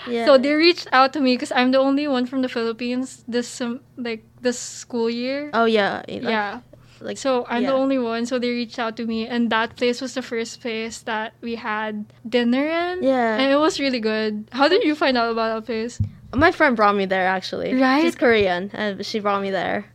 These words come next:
Speaker 2: We love it. If you
Speaker 1: Yeah.
Speaker 2: guys want good food, go there. Good spicy food.
Speaker 1: Yeah. 'Cause honestly, like, if you don't know it, it's hard to, you wouldn't
Speaker 2: Yes.
Speaker 1: think about going out there.
Speaker 2: Yes, it's
Speaker 1: 'Cause it's
Speaker 2: literally
Speaker 1: upstairs.
Speaker 2: It's upstairs, and it's in a building where you wouldn't think there would be anything,
Speaker 1: <laughs>
Speaker 2: right?
Speaker 1: Exactly, yeah.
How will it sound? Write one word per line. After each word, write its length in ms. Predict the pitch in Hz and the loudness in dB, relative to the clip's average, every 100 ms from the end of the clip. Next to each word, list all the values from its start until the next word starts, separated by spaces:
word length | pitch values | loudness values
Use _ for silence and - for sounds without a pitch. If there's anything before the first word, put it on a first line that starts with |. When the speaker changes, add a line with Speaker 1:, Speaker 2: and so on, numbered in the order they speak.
| - | -6
Speaker 2:
We 140 | 277 | -2
love 320 | 254 240 247 | 0 0 2
it. 320 | 254 240 233 | 0 0 -2
If 220 | 233 240 - | 0 0 2
you 80 | 269 | 4
Speaker 1:
Yeah. 120 | 269 | 4
Speaker 2:
guys 80 | 320 | 4
want 220 | 330 320 | 2 2
good 220 | 254 247 247 | 4 2 0
food, 320 | 254 247 220 | -2 -2 -2
go 280 | - 233 233 | -4 -2 -2
there. 460 | 226 226 226 226 240 | -2 -2 -2 -2 -4
Good 320 | 240 269 247 | 0 4 4
spicy 380 | 220 - 226 233 | 4 0 0 -2
food. 300 | 226 226 214 208 | -6 -6 -4 -2
Speaker 1:
Yeah. 360 | 214 208 208 - | -2 -2 -4 -2
'Cause 100 | 277 247 | 4 6
honestly, 340 | 269 415 466 466 | 6 4 4 6
like, 140 | 302 | 6
if 160 | 247 240 | 4 0
you 60 | 233 | -2
don't 280 | 220 208 226 | 0 2 2
know 160 | 240 285 | 4 6
it, 280 | 370 403 - | 6 2 -2
it's 180 | 247 | -6
hard 220 | - 220 - 311 | 2 4 4 0
to, 80 | |
you 160 | 240 269 | 0 2
wouldn't 160 | 339 277 | 4 6
Speaker 2:
Yes. 240 | 302 285 | 8 8
Speaker 1:
think 140 | 254 247 | 8 8
about 160 | 247 | 6
going 180 | 233 240 | 6 4
out 200 | 214 220 | 4 2
there. 260 | 214 190 185 | 2 2 4
Speaker 2:
Yes, 240 | 262 285 | 4 4
it's 140 | 294 - | -2 -2
Speaker 1:
'Cause 140 | 247 | 2
it's 80 | 254 | 4
Speaker 2:
literally 140 | 330 339 | 4 4
Speaker 1:
upstairs. 460 | 277 254 185 233 | 4 4 4 0
Speaker 2:
It's 140 | 285 - | -2 0
upstairs, 1000 | 269 277 - - 254 254 262 277 - - - - | 0 0 -2 2 4 4 4 2 -4 -14 -14 0
and 180 | 277 269 | 4 4
it's 200 | 277 - | 4 2
in 160 | 302 311 | 4 4
a 20 | |
building 380 | 247 247 247 277 | 6 6 6 6
where 160 | 269 | 6
you 220 | 254 247 247 | 6 4 4
wouldn't 300 | 247 247 254 | 4 4 4
think 160 | 247 | 4
there 160 | 240 233 | 4 4
would 160 | 233 226 | 2 2
be 80 | |
anything, 540 | 233 226 285 247 226 220 | 0 2 2 0 0 2
Speaker 1:
<laughs> 240 | 269 247 | 4 4
Speaker 2:
right? 160 | 247 302 | 4 4
Speaker 1:
Exactly, 360 | 349 339 208 202 | 4 0 -2 0
yeah. 280 | 202 185 | 0 0